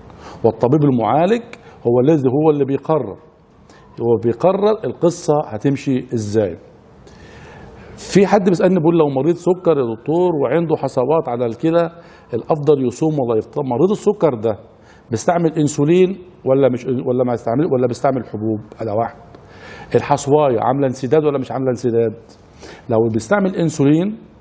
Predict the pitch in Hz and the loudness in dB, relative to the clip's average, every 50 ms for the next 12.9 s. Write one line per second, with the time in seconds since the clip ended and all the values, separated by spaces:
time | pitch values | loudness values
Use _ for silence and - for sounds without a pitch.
0 | - - - - - - - 117 101 - 123 117 - 156 180 185 160 165 180 170 | -20 -20 -20 -20 -12 -6 -4 -2 -2 -2 -4 -2 0 2 2 2 2 2 2 2
1 | 165 151 151 - 135 131 147 165 190 196 - - - - - - _ _ _ _ | 0 0 0 0 2 2 4 4 2 0 -4 -14 -20 -20 -20 -20 _ _ _ _
2 | _ _ _ _ - 175 175 - - 98 - - - - - - - - - - | _ _ _ _ 0 0 0 -2 -4 -10 -10 -12 -18 -20 -20 -20 -20 -20 -20 -20
3 | - - - - - - - - - - - - - - - - - 110 110 104 | -20 -20 -20 -20 -20 -20 -20 -20 -20 -20 -20 -20 -20 -20 -8 -2 0 2 2 2
4 | 110 113 - - 185 226 226 202 185 180 - 147 143 131 - 143 143 165 165 151 | 0 -2 -2 0 0 2 2 2 0 -2 -2 -2 -4 -2 -2 0 2 2 2 2
5 | 135 151 170 151 135 131 143 156 - 147 147 170 208 - - - - _ - 135 | 2 0 0 0 0 2 2 2 2 2 0 0 -2 -4 -14 -20 -10 _ -6 -4
6 | - 143 139 160 180 208 226 - - - - - - - 117 104 - - - - | 0 0 0 0 0 -2 -6 -10 -16 -20 -20 -12 -6 -4 -4 -4 -4 -4 -4 -2
7 | 131 139 180 185 180 160 151 143 - 139 131 127 123 131 160 151 151 131 - 143 | 0 0 0 2 0 -2 -4 -4 -4 -2 -2 0 0 0 0 2 0 0 -2 -4
8 | 131 - - - - 135 123 120 123 120 120 117 117 - - 131 127 123 123 120 | -6 -6 -6 -2 0 2 4 4 4 2 0 -2 -4 -4 -2 0 2 2 2 0
9 | - - - - - - 127 - - 131 131 127 - 156 147 127 143 151 147 143 | -2 -8 -16 -16 -6 -4 -2 -2 0 0 0 0 0 0 0 2 2 2 2 2
10 | 131 120 113 - 143 151 151 190 190 208 208 - - - - - - 120 120 123 | 0 0 0 0 0 0 2 2 0 0 -2 -8 -16 -20 -14 -10 -6 -4 -2 0
11 | 147 151 143 123 - 139 127 117 113 127 147 175 196 - - - - - _ _ | 2 2 2 2 2 0 -2 0 2 2 2 0 0 -4 -10 -20 -20 -20 _ _
12 | _ _ - - 147 139 - 131 127 113 - - 151 160 170 175 180 | _ _ -4 -4 -2 0 0 0 0 0 0 0 0 0 0 -2 -4